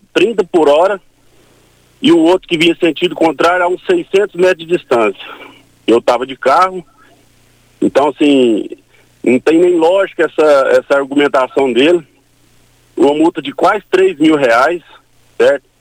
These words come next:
Ele tava com duas P R F lá, novata, pelo, pelo jeito que eu vi, que ele tava ensinando ela, mostrando como que se deve fazer as abordagens e tal, mas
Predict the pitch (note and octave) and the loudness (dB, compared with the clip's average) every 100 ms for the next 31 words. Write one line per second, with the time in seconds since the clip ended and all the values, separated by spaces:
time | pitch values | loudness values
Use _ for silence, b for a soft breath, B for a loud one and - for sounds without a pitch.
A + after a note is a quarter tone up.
0 | _ A2 G2+ - D3+ C#3+ B2+ D#3 F3 - | _ -4 -2 -2 -2 -2 2 0 0 0
1 | D#3+ D3 C3+ C3+ - B2+ B2 G#2+ _ _ | 0 2 2 2 0 -2 0 -4 _ _
2 | _ _ _ _ - A2+ C3+ C3+ F#2+ B2 | _ _ _ _ -6 0 0 0 0 0
3 | C#3+ B2+ - - B2+ B2+ A#2 B2 A2+ C#3 | 0 -6 -8 -2 2 2 0 -4 0 -2
4 | B2+ B2+ A2 C#3 C#3+ C3 C#3+ C#3 C#3 - | 0 -2 0 0 0 -2 -2 -2 -4 -2
5 | C3 D3 D3 C#3 D#3 - - C#3 C3 - | 0 0 0 0 0 -4 -8 -4 -2 -2
6 | D3 E3 - C#3+ C3+ - B2 B2+ B2+ - | 0 0 -2 -4 -4 -4 0 2 0 0
7 | B2+ A2 B2+ A#2+ A2+ G#2+ A2 A#2+ A#2+ A2 | -2 2 2 2 2 0 0 0 -2 0
8 | A2 D3 D3+ C3 C3 C#3+ D3 C3+ | 0 0 0 -4 -2 0 0 -2